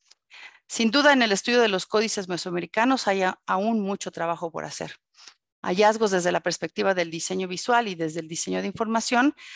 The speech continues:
ayudarían a profundizar el conocimiento de estos documentos históricos.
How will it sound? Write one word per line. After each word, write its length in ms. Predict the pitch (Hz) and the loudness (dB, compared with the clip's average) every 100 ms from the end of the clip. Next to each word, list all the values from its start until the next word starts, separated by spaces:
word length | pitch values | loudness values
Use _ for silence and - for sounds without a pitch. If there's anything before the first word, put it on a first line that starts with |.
| - - | -20 -12
ayudarían 540 | 202 196 190 185 202 196 | -6 -2 0 0 2 0
a 60 | |
profundizar 600 | 185 170 180 175 175 185 | -2 -8 -10 -8 -6 -4
el 120 | 175 170 | -4 -6
conocimiento 640 | 175 160 175 180 185 214 | -10 -10 -8 -6 -4 -4
de 80 | 165 | -4
estos 280 | - 160 147 | -6 -10 -10
documentos 640 | 160 147 73 69 - - | -10 -8 -8 -8 -10 -12
históricos. 680 | - - - - - - | -14 -16 -18 -20 -18 -18